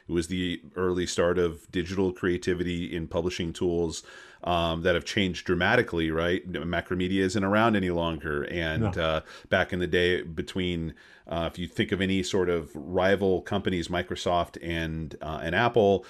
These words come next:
Speaker 1: in this case, it was Macromedia and Adobe, who were sort of the two big wigs that had,
Speaker 2: Yeah.
Speaker 1: um, very similar products in those areas until, uh, Adobe ultimately, uh, absorbed them. So it's interesting to hear how that opens the doors for continuing our exploration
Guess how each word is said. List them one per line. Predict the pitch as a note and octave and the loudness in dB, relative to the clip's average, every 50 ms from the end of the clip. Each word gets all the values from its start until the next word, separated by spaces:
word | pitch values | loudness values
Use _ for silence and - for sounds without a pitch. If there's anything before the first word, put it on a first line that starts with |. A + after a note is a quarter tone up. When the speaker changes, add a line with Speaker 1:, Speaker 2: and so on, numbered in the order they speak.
| - - - - | -20 -18 -8 -4
Speaker 1:
in | F#2+ F#2 | -2 0
this | F#2 G2 - | 0 0 -2
case, | - - F#2 F2+ F2+ - | 0 2 2 2 2 0
it | C#2+ | -4
was | E2+ F2 D#2+ E2+ | -4 -4 -4 -2
Macromedia | E2+ E2 - - F2 F2 E2+ D#2+ E2 E2 | -2 -2 -2 -4 -4 -4 -2 -2 -2 -2
and | D#2+ D#2+ | -2 -4
Adobe, | D2+ C#2+ G2+ F#2+ F#2+ F#2+ E2 E2+ D#2+ D#2+ E2 | -4 0 4 6 6 6 4 2 0 -2 -2
who | F2 E2+ | -2 -2
were | E2+ E2 D2+ | -2 -2 -2
sort | - - F2 D#2+ | -2 -2 -2 -2
of | D#2+ D#2 | -2 -4
the | D#2 | -4
two | - - F2 E2+ D2+ | -6 -4 -2 -2 -2
big | C#2+ F2 E2+ E2+ D2+ D#2 | 0 0 0 0 0 0
wigs | F2 E2+ E2 D#2 D#2 - - | 0 0 0 0 -2 -4 -2
that | E2+ D2+ C2+ | -2 -2 -2
had, | D#2+ E2+ E2 E2 D#2+ E2 D2+ C2 - - - - | -2 -2 0 0 0 -2 -4 -6 -10 -20 -14 -6
Speaker 2:
Yeah. | - A#2 A#2 G#2 | -2 -2 0 0
Speaker 1:
um, | F2+ E2 D#2+ E2 | -2 -2 -4 -2
very | D#2 F#2+ F#2+ F#2 F2+ | 2 2 4 4 2
similar | F2+ - - G2+ F#2 F#2+ F2+ F#2 F2 E2+ E2+ E2+ - - - - _ _ _ _ | 0 0 0 0 2 2 2 4 4 4 2 0 -2 -6 -12 -20 _ _ _ _
products | - - - - A2+ A2+ A2+ F#2+ F2+ E2+ - - - - - - - | -16 -4 2 4 6 6 6 6 4 2 0 -4 -8 -8 -8 -8 -6
in | - F#2+ F2+ F2 E2+ | -4 -2 -2 -2 0
those | F2 E2+ D#2+ D2 F2 | 0 -2 -2 0 0
areas | E2+ E2+ E2 D#2+ D#2 - | 0 2 2 0 0 -2
until, | E2 D2+ - F2 E2 | -4 -4 -2 0 2
uh, | D#2+ D2+ D#2+ - - | 2 0 0 -2 -4
Adobe | F#2 E2+ D2 D2+ C2 D2+ D#2+ F2 F2 E2+ D2 E2 D#2 D#2 - - | -4 -4 -2 -2 -2 -2 0 2 2 2 2 0 -4 -4 -4 -4
ultimately, | E2 D#2+ - - E2+ E2 - - C#2 D2+ D2+ D2+ D2+ C#2+ | -4 -4 -4 -6 -6 -8 -6 -6 -6 -6 -4 -4 -6 -6
uh, | - - C#2+ - D#2+ D#2+ | -6 -6 -6 -4 -4 -4
absorbed | - D2 C#2+ D2+ D#2+ E2 D#2+ E2 D#2+ C2+ | -4 -4 -6 -6 -4 -2 -2 -2 -2 -2
them. | D#2+ D2+ C#2+ | -4 -6 -4
So | C#2+ - G2 E2 D#2+ D2+ - - - - - - | -2 0 2 2 2 0 -2 -6 -18 -16 -10 -6
it's | G2+ - C3 | -2 2 2
interesting | C3+ C3+ - B2+ - - B2+ A#2 | 2 2 2 0 2 2 0 0
to | - A2 | 2 0
hear | G#2 - A2 A2 G#2+ G#2 G#2 G2 E2+ A#1+ | 0 4 4 4 6 6 6 4 2 2
how | G2 G#2+ G2 | 2 2 4
that | F#2+ G2 F#2+ F#2+ | 4 4 6 6
opens | F#2+ F2+ - F#2+ F2+ - | 4 4 2 -2 -4 -2
the | - F#2 | -2 -2
doors | F2 G2+ F#2 F#2 F#2 F2+ - | 0 2 4 4 2 2 0
for | - F2 | -4 -6
continuing | D2+ - - E2+ - - G2 G2 G2 F#2+ F#2+ F#2+ F#2 F2+ F2 E2 - | -6 -6 -8 -8 -4 -2 -2 0 0 0 0 0 0 -2 -2 -4 -4
our | - E2+ E2+ E2+ F2 E2+ - | -4 -2 0 0 0 0 0
exploration | D2 E2+ - - - F#2+ F2 E2 F2 F2+ F2 - - G2 F2 F2 E2 | -2 -4 -6 -6 -4 -2 0 0 0 0 0 -2 -4 -4 -4 -6 -6